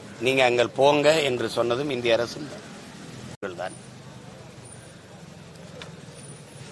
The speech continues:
தங்களுடைய பாதுகாப்பில் மக்கள் இருந்தால் இறுதி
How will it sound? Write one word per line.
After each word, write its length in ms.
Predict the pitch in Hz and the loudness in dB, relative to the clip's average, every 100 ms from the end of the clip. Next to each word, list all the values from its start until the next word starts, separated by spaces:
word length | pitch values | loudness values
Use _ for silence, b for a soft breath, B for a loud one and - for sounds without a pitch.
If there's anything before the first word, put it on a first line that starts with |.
| - 359 359 220 - - - - - | -18 -16 -14 -16 -16 -18 -20 -20 -6
தங்களுடைய 680 | - 151 175 185 185 185 185 185 170 160 160 - - - - - - - - - - - - - - - - | 2 6 8 8 10 8 8 8 10 8 4 -4 -16 -18 -18 -18 -10 -10 -10 -16 -12 -12 -12 -16 -16 -6 4
பாதுகாப்பில் 640 | 139 170 180 175 175 160 139 | 6 8 8 8 6 4 4
மக்கள் 280 | 123 165 | 4 2
இருந்தால் 460 | 143 139 139 147 165 | 4 2 6 6 6
இறுதி 260 | 147 147 | 4 0